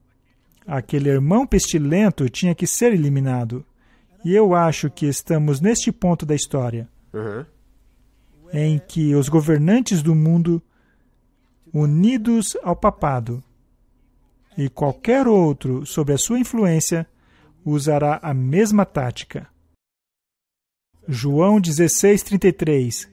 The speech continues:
Speaker 1: "Estas coisas eu vos tenho dito, para que em mim possam ter paz. Neste mundo tereis aflições, mas tende bom ânimo,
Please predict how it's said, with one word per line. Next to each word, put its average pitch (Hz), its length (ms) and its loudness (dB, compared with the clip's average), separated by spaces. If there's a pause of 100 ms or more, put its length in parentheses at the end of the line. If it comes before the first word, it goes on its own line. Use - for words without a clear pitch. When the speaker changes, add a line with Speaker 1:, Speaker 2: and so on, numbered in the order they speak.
(300)
Speaker 1:
"Estas 190 540 0
coisas 180 640 4
eu 151 220 0
vos 160 220 -2
tenho 175 280 2
dito, 147 480 0
para 147 360 -2
que - 200 -2
em 220 140 6
mim 185 460 2 (120)
possam 156 380 0
ter 131 220 -2
paz. 123 500 -8 (1000)
Neste 147 380 -4
mundo 214 480 2
tereis 170 460 2
aflições, 180 760 -2 (1000)
mas 143 320 -6
tende 160 360 2
bom 208 280 6
ânimo, 160 440 2